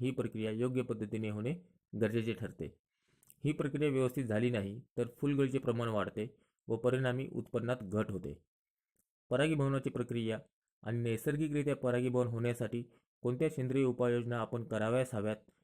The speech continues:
याचीच माहिती आपण या व्हिडिओमधून घेणार आहोत. मित्रांनो, व्हिडिओ शेवटपर्यंत पहा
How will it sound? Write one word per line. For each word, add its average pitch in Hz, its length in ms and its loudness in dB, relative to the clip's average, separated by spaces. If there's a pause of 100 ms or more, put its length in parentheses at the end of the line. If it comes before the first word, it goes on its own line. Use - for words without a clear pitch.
(220)
याचीच 135 260 0
माहिती 120 260 2
आपण 110 260 0
या 110 100 0
व्हिडिओमधून 104 520 0
घेणार 104 240 2
आहोत. 95 220 -2 (520)
मित्रांनो, 135 400 0
व्हिडिओ 123 280 2
शेवटपर्यंत 127 600 2
पहा 104 200 -2